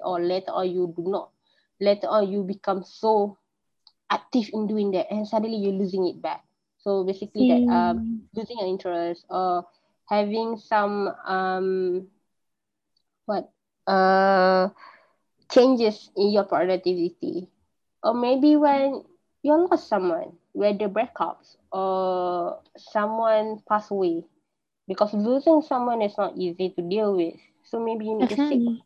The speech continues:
Speaker 1: professional help. Yeah. And then maybe because of the negative feelings or the thoughts that you have keep coming back on and on, on and on for over two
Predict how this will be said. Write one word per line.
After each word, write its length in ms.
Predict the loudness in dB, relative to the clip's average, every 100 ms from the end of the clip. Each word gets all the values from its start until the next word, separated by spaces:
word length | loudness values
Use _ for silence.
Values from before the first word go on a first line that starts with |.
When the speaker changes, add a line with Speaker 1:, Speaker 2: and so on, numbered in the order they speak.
| -18
Speaker 1:
professional 200 | -16 -10 -4
help. 240 | -4 -6 _ -10
Yeah. 280 | -6 -6 -10 _ -20 _ _ -20 -20 _ -4
And 140 | 0
then 180 | 0 4
maybe 260 | 4 6
because 340 | 4 2 0 -4
of 140 | -6
the 80 | -2
negative 420 | 0 0 0 0
feelings 520 | 0 -2 0 -2 -6 -12 _ -8
or 480 | -4 0 2 2 0
the 240 | -4 -6 -4 2
thoughts 320 | 4 4 0
that 140 | -6
you 120 | -4 -4
have 240 | -4 -8 -8 -4
keep 240 | -4 -4
coming 320 | -8 -6 -6 -6
back 360 | -2 0 0 -4 _ _ _ -2
on 160 | 0
and 140 | 0 0
on, 340 | 0 0 -2 -2
on 160 | -2 -2
and 140 | 0
on 340 | 0 0 -2 -6 _ _ -2
for 160 | 2
over 720 | 4 2 2 2 2 2 -2 -4
two 80 | -2